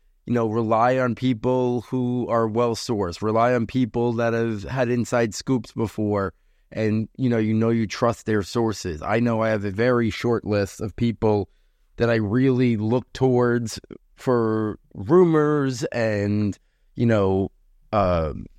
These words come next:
thoughts on prospects and, and what the league h-, might be viewing them as. You know, I have a very short list, like, five to eight people who I really focus in on at this time of the year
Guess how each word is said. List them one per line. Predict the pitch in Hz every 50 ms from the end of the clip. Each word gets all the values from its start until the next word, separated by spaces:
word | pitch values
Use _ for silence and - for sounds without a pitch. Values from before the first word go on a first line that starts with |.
| _ -
thoughts | 127 117 120 - - - -
on | 113 110 104 101 95 92 90
prospects | - - - 165 165 156 - - - - 151 143 139 135 131 127 - - - -
and, | - - 110 104 104 107 -
and | - 107 101
what | 101 101 -
the | 85 85
league | 101 135 170 180 175 156 135 123 -
h-, | - 110 113 - -
might | 135 131 127 131 123 - 120 120 110
be | 135 135
viewing | 120 101 101 117 139 147 139 139 135
them | 135 131 127 131
as. | - 127 131 127 127 123 120 120 107 - - _ _ _ _ _ -
You | - 120
know, | 120 101
I | 113 127
have | 139 127
a | 110 107
very | 101 95 90 120 135 139 135 131 131 123
short | 110 - - 117 110 104 64
list, | 101 104 95 85 76 - - -
like, | - 98 98 87 -
five | - 131 120 120 120 123 113 -
to | - 117 113 107 - 123
eight | 123 123 110 95
people | - 123 120 107 87 - 101 101 104 101
who | 92 - 120 117 110
I | 110
really | 107 104 104 117 123 123 120 120 123 117 113 104 - _ _ _ _ _ _ _ _ _ _ _ _ _
focus | - 151 156 151 - 143 139 - -
in | 143 139 135 127 123
on | 113 113 113 113
at | 107 101 98 -
this | 127 120 -
time | - - 123 117 120 117 117 113
of | 104 98
the | 98 104
year | 98 104 123 131 131 123 113 107 104 101